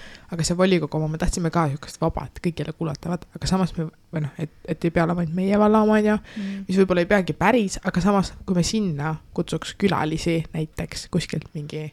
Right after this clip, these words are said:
Speaker 2: X kohast.
Speaker 1: Jah, kes iganes oleks nõus tulema, on ju, minu arust Karina oleks nagu väga hea.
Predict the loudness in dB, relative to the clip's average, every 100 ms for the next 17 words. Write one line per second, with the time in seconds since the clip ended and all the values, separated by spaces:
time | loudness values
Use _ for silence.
0 | -16 -20 -20 _ -16 -16 -20 -20 -18 -16
1 | -16 -16 -18 -14 -14 -14 -12 -12 -12 -16
2 | -20 -20 -20 -14 -12 -12 -2 4 4 2
3 | -2 -2 0 4 6 6 4 4 6 6
4 | 6 6 6 4 2 0 0 0 4 4
5 | 4 0 0 -2 0 2 4 4 2